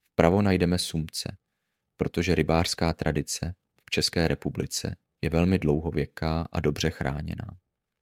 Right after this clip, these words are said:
Na univerzitě existují různé kurzy na toto téma, proto se zdálo vhodné ho zahrnout. Jako pozadí pro to vše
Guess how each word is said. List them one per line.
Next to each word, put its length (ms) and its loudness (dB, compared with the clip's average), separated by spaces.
Na 160 2
univerzitě 800 0
existují 580 -2
různé 400 0
kurzy 420 -4
na 100 -2
toto 280 -8
téma, 460 -6
proto 280 0
se 160 0
zdálo 360 2
vhodné 400 -2
ho 120 -2
zahrnout. 540 -6
Jako 220 4
pozadí 560 0
pro 180 -2
to 120 -8
vše 340 -4